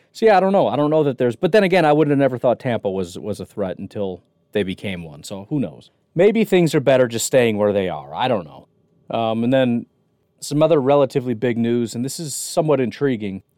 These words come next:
Apparently, for some reason, the Giants are shopping Kevin Zeitler,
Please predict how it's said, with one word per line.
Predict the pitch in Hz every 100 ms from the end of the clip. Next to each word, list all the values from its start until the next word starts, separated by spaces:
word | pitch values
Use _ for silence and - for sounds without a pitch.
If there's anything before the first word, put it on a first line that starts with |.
| _ _ _
Apparently, | - 139 170 160 123
for | 113 -
some | 127 - 170 156
reason, | 147 120 104 101 -
the | 117 113
Giants | 107 127 127 120 -
are |
shopping | 107 - 143 131 127 110
Kevin | - 117 107
Zeitler, | 98 101 82 80